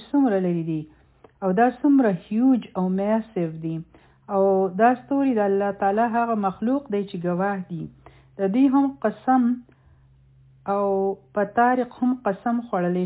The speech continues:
شوی دی. او دا ستوري هم انسان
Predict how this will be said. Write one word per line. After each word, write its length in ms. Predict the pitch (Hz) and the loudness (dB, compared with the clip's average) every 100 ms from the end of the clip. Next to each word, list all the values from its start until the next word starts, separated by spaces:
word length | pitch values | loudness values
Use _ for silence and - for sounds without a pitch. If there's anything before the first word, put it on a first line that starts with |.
| 180 | -4
شوی 280 | 214 165 160 160 | -4 -4 -4 -4
دی. 120 | 156 151 _ _ _ - _ _ _ _ _ _ _ _ _ _ _ _ - | -6 -8 _ _ _ -20 _ _ _ _ _ _ _ _ _ _ _ _ -4
او 80 | 202 208 | -2 0
دا 80 | 254 247 | -2 -4
ستوري 400 | - 294 285 226 233 | -4 -2 0 0 2
هم 120 | 269 277 - 208 | 2 2 -4 -6
انسان 400 | 196 - 233 240 | -6 -2 0 2